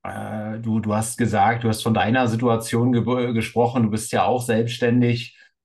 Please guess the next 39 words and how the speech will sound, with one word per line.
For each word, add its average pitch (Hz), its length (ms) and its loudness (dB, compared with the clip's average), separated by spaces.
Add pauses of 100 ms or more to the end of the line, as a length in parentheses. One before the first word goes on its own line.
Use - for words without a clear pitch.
(200)
und, 90 360 -14
ähm, 92 340 -14
hast - 180 -14
da 90 580 0
auch 98 240 -12
von, 98 460 -8
von 101 180 -6
Zeiten 110 400 -2
gesprochen, 107 640 0
wo 101 160 0
es, - 220 0
äh, 98 220 -4
wo, 104 220 -4
wo 107 60 -4
die 110 140 2
Einkünfte 123 520 2
dann 120 160 4
einfach 117 340 2
weniger 135 440 6
da 127 300 2
sind. 135 360 -2 (500)
Ähm, 107 300 -6
ich - 140 -12
hab 113 100 -6
ja 117 80 2
selber 113 320 2
ein 113 160 2
Jahr 104 220 2
jetzt, 120 500 -2
äh, 110 400 -2 (300)
oder 104 140 -4
in 104 60 -2
diesem 110 220 0
Jahr 107 140 2
eine 113 120 2
Entscheidung 107 480 0
getroffen, 120 540 0
einen, 101 380 -2
einen, 98 320 -8